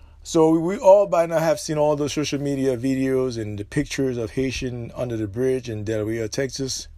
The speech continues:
which is this, is southern Texas, close to the Mexico border, the Mexican border. Now, the refugee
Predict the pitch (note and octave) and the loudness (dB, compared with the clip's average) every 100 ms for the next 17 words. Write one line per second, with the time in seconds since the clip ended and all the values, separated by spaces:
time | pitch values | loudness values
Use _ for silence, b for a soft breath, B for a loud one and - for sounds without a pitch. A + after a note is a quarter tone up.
0 | - C3 G#2+ A2+ G#2 B2+ A2 - - A2 | -14 -10 -8 -8 -8 -8 -8 -8 -10 -8
1 | - - B2 A#2 A2 C3 C3 C#3 C3 - | -6 -6 -6 -6 -4 -4 -2 -6 -6 -8
2 | - b b b - B2+ B2 - A#2 A2+ | -14 b b b -6 -4 -4 -6 -6 -4
3 | A#2 - B2+ A2+ G#2+ A#2 A#2 A2+ - b | -4 -6 -8 -6 -4 -4 -4 -8 -14 b
4 | b b - A#2 C3+ - C3+ A#2 A2+ A2 | b b -8 -4 -2 -2 -6 -4 -2 -4
5 | G2 - - - b b b b - D#3 | -6 -14 -20 -20 b b b b 0 4
6 | E3 E3+ F#3+ G#3 G#3+ E3+ F#3+ F#3+ G3+ | 6 4 4 2 0 -2 -2 -2 -6